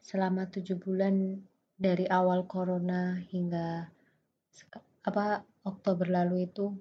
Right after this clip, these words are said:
sebelum B W F mengumumkan secara resmi turnamennya, itu tuh kita kayak hibernasi nggak sih?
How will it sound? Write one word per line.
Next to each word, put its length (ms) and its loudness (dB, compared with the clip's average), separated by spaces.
sebelum 640 2
B 80 0
W 160 4
F 320 -2
mengumumkan 1200 -2
secara 400 -4
resmi 560 -6
turnamennya, 880 0
itu 160 -4
tuh 80 -16
kita 320 -2
kayak 240 0
hibernasi 640 -2
nggak 160 -2
sih? 160 -4